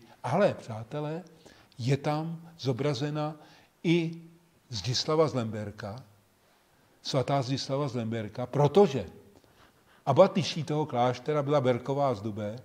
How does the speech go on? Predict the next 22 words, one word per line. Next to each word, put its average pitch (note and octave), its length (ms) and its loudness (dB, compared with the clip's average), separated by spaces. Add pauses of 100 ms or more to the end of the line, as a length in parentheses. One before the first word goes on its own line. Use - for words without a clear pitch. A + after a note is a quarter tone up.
(400)
A A#2 300 2 (260)
Berkové D#3+ 480 6
z A#2+ 60 -2
Dube, C3+ 460 4
eh, - 1300 -8 (580)
tedy C#3 440 4
Zdislava C3+ 600 0
byla C3 420 2 (360)
z - 160 -14
tohoto, A#2+ 600 -2
z - 100 -14
tohoto A2 380 -6
rodu G2 240 -8 (360)
a B2 100 -4
byla C3 160 6
spřízněna A#2 540 -4
s - 80 -12
tímto A2 340 -10
rodem. G2+ 320 -10 (560)
Co F3 80 4
je G#3 100 10
zajímavé, A#2 580 8